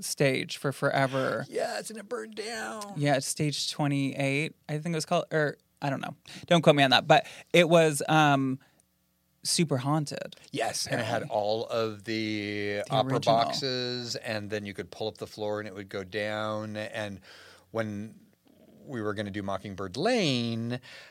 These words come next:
Speaker 2: uh, you know, one of the sho-, one of the episodes that was lined up is that Kristen Chenoweth was going to play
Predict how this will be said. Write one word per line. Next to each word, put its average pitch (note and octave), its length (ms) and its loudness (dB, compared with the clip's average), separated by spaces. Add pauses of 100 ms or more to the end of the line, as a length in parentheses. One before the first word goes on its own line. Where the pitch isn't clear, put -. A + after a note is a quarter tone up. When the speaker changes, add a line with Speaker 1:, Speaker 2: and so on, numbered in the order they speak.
(180)
Speaker 2:
uh, G#2 540 4 (600)
you D3+ 100 -2
know, A2+ 80 2
one A2 160 0
of G#2 80 -2
the G#2 80 -2
sho-, B2 260 -2
one A#2 140 -4
of G#2 60 -6
the G#2 120 -6
episodes A2+ 500 -4
that G2+ 140 -2
was G2+ 160 -8
lined G2+ 360 -4
up G#2+ 280 -2
is G2 420 -4
that F#2+ 680 -2 (100)
Kristen A2+ 340 -8
Chenoweth G2 480 -4
was G2+ 160 -8
going F#2+ 280 -8
to F2+ 80 -10
play F#2 1080 -4